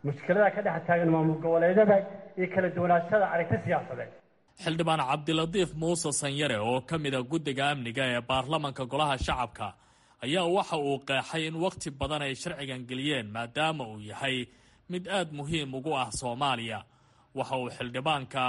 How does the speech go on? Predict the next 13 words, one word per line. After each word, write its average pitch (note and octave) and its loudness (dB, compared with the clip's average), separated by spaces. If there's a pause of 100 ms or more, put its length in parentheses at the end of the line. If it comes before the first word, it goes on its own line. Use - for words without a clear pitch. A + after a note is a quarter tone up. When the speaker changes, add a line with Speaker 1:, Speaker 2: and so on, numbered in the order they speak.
(140)
Speaker 2:
uga D#3 -4
mahad C#3+ -4
celiyey A#2+ -4 (500)
mudanayaasha D3+ 0
baarlamaanka C#3+ -2
in C#3 -8
xeerka D#3 -2
la C3 -2
dagaalanka C#3 -2
argagixisada B2 -4 (360)
ay C3 -4
meel C3+ -2
mariyeen. B2 -2